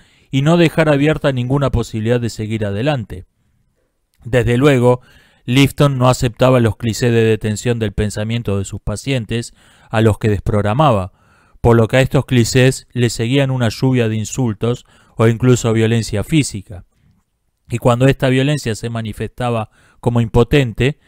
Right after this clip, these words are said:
seguía un completo derrumbe em-, emocional al que Lifton llama orgía de autopiedad. Este derrumbe emocional no es la consecuencia del abandono de la programación, es la última línea de defensa de esta.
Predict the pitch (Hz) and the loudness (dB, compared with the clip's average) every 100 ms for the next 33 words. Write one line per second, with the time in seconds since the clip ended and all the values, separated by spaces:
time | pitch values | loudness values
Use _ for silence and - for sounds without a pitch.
0 | _ _ _ - - 131 139 147 143 131 | _ _ _ -4 2 4 6 4 4 2
1 | 123 - 139 135 123 117 123 131 117 110 | 0 2 2 4 4 4 2 0 0 -2
2 | 113 - 131 117 113 - 117 127 123 139 | -6 -8 -4 -2 -2 -2 -2 0 -2 -4
3 | _ _ _ _ 120 120 - 117 120 127 | _ _ _ _ -2 0 2 2 4 2
4 | 131 - 131 113 127 120 120 131 - _ | 2 2 0 2 2 2 0 -2 -6 _
5 | _ - _ - 139 131 123 - 165 143 | _ -20 _ 2 6 6 4 2 4 6
6 | 123 127 123 113 104 107 110 151 120 - | 4 4 2 0 -2 -2 0 0 -2 -6
7 | - _ _ _ _ _ _ _ _ _ | -16 _ _ _ _ _ _ _ _ _
8 | 170 180 226 170 151 202 175 143 127 127 | 0 4 8 8 8 6 4 4 2 0
9 | 120 135 139 135 131 127 135 135 - 120 | 0 0 0 0 0 0 0 0 -2 -2
10 | - 110 123 120 117 110 104 104 104 113 | -4 -4 -4 -2 -4 -2 -2 -4 -2 -2
11 | 110 104 101 98 101 98 95 98 - 151 | 0 -4 -6 -6 -8 -6 -8 -6 -2 -2
12 | 98 - _ _ _ - 120 117 117 139 | -4 -12 _ _ _ -6 -2 2 4 4
13 | 135 131 120 117 131 120 110 110 107 - | 2 0 0 0 -2 -2 -2 -2 -2 -2
14 | 123 - 101 117 151 - - 90 | -4 -4 -6 -4 -4 -6 -14 -20